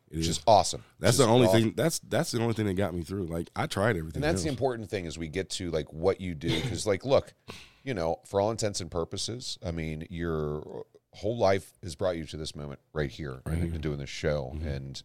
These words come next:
Speaker 2: sharing your story. And I want you to put in your own words what the, what you have found about your recovery or your belief system, your, your, that you find, like, the core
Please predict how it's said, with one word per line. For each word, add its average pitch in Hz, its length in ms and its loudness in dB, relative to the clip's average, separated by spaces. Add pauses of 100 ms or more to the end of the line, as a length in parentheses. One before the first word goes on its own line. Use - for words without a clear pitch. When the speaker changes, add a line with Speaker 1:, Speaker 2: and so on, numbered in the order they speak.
Speaker 2:
sharing 73 400 -6
your 64 100 -12
story. 65 400 -8 (520)
And 92 160 -2
I 101 380 4
want 95 380 -4
you 85 220 -6
to 82 100 -4
put 90 200 -12
in 82 140 -8
your 71 180 -6
own 104 160 -4
words 67 380 -6 (140)
what 85 300 -2
the, 78 260 -10
what 90 260 0
you 90 140 -6
have 76 160 -4
found 80 260 -4
about 67 180 -2
your 69 160 -8
recovery 95 560 -6
or 69 120 -8
your 65 180 -10
belief 69 400 -8
system, 98 440 -8
your, 64 180 -10 (160)
your, 65 240 -8 (400)
that 73 140 -4
you 80 140 -4
find, 73 460 -6 (100)
like, 69 200 -10
the 82 100 -4
core 67 540 -4